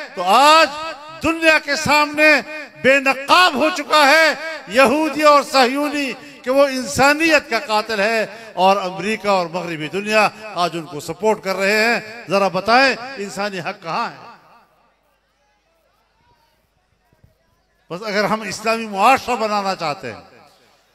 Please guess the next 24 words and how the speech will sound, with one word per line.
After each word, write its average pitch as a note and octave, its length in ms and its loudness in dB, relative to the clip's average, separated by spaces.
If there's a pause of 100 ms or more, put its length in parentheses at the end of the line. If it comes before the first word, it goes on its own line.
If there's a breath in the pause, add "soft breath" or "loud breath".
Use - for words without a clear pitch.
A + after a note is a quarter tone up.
(140)
اور F3 180 4
لوگوں A#3+ 280 6
کو A#3 100 -2
اسلام B3+ 440 0
کی A#3+ 180 -4
راہ C4 240 4
دکھانا C4+ 460 -2
چاہتے B3 420 0
ہیں، D#3 120 -4 (1120)
یہ A3 160 -12
تو A#3+ 140 -12 (100)
قدغن F3+ 340 -10
لگا G#3+ 340 -8
رہے D#3 120 -12
ہیں، A#2 220 -20
یہ F3+ 120 -14
تو G#3 80 -18
انسانی G#3+ 420 -12
حقوق G#3 440 -12
کو C4+ 100 -14
پامال A#3+ 400 -10
کر G#3+ 180 -16
رہے F3+ 240 -12
ہیں۔ A2 180 -20